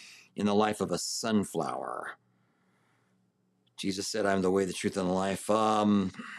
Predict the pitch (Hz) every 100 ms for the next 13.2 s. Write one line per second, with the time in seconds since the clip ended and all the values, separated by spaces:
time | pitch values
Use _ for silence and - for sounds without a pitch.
0 | - - _ - 139 123 156 202 202 -
1 | 156 147 147 127 123 104 - 127 123 123
2 | 113 123 120 - _ _ _ _ _ _
3 | _ _ _ _ - - - - _ _
4 | _ - 87 85 87 104 104 - 127 123
5 | 101 95 123 127 - 110 113 110 - -
6 | 101 120 117 - 95 104 104 101 95 104
7 | 110 104 107 107 107 110 113 - 113 117
8 | 135 165 139 147 143 147 143 147 147 156
9 | - _ _ _ - 139 139 - 135 127
10 | 151 147 - - - - - 127 123 123
11 | 143 143 135 131 131 - 127 147 143 139
12 | 135 131 135 123 131 120 120 120 123 123
13 | 131 139